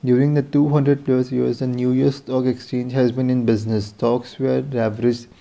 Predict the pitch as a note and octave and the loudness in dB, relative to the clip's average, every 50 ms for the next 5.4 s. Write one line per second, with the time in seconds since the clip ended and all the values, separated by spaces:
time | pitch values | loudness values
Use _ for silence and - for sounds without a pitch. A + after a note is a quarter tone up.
0 | - - - - _ - - A#2 B2 B2 C3 C3+ C#3 C3 C3+ C3 - - - - | -20 -20 -20 -20 _ -10 -4 0 2 4 4 4 2 2 2 0 0 -2 -8 -2
1 | C#3 C3+ C3+ C#3+ C3+ C3 B2+ B2+ C#3+ C3+ B2+ B2 A#2+ A#2+ B2+ C3+ C3 - - C3 | 0 2 4 4 4 4 2 2 -2 0 0 0 -2 -2 -2 -4 -4 -4 -2 -2
2 | B2+ B2 B2 B2 B2 - C3+ B2+ A#2+ A#2+ B2+ B2+ C3 B2+ B2+ C3 B2+ A#2+ B2+ - | -2 0 0 -2 -2 -4 -6 -4 0 2 4 4 4 4 2 2 0 0 -2 -2
3 | B2 B2 A#2+ B2+ B2+ B2 - - C3 B2+ C3 - C#3 C3+ C3 C3 B2+ - C#3 C3 | -2 -2 0 -2 -4 -4 -2 -2 -2 -2 0 0 0 0 0 0 -2 -2 -2 0
4 | C#3 B2+ A#2 - A#2+ A#2+ A#2 A#2+ B2 - - B2 A#2+ B2 B2 A#2+ - C#3 C#3 C3+ | 0 0 0 -2 -4 -2 -2 -2 -2 -4 -4 -4 -4 -4 -4 -2 0 0 0 0
5 | C3+ B2+ - - - A#2 A2+ A2+ | -2 -4 -6 -6 -4 -2 -2 -2